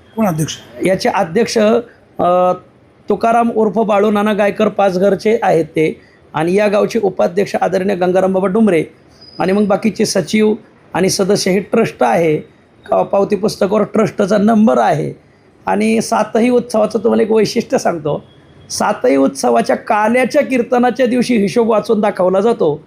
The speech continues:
Speaker 2: आणि उरलेली रक्कम देहू स-, अ, जगद्गुरू तुकाराम महाराजाचे वंशज माणिक महाराज मोरे आणि बाळासाहेब काशीद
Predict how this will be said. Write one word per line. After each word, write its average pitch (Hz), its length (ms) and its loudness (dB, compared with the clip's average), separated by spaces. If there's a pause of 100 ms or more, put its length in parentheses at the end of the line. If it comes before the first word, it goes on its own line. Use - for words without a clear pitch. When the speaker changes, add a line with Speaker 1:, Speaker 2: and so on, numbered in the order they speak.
(400)
Speaker 2:
आणि 180 200 -2
उरलेली 226 400 2
रक्कम 247 420 0
देहू 220 300 2
स-, - 220 -4
अ, 196 360 2 (100)
जगद्गुरू 208 420 2
तुकाराम 214 340 0
महाराजाचे 202 380 0
वंशज 208 340 0
माणिक 196 300 0
महाराज 196 220 0
मोरे 208 300 2 (500)
आणि 208 280 0
बाळासाहेब 196 440 0
काशीद 196 340 -2